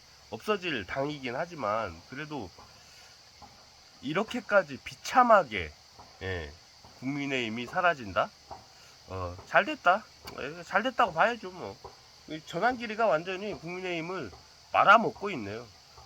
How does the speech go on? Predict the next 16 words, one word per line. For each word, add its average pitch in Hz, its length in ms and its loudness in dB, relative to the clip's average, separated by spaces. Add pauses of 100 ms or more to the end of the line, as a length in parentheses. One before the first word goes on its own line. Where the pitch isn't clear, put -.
(160)
이거 220 220 -6
뭐, 123 180 -8
블랙요원인가? 185 920 -2 (640)
아니, 233 280 4
씨, - 260 -10 (480)
무슨 269 340 -8 (240)
저한테 277 440 2
공천 226 420 -6
달라고 214 380 0
전화가 202 340 0
온다고 175 380 -4 (920)
어-, - 100 -12 (160)
어깨 190 220 0
이렇게 156 240 -6 (320)
뽕뽕 233 500 2
해가지고는 120 560 -4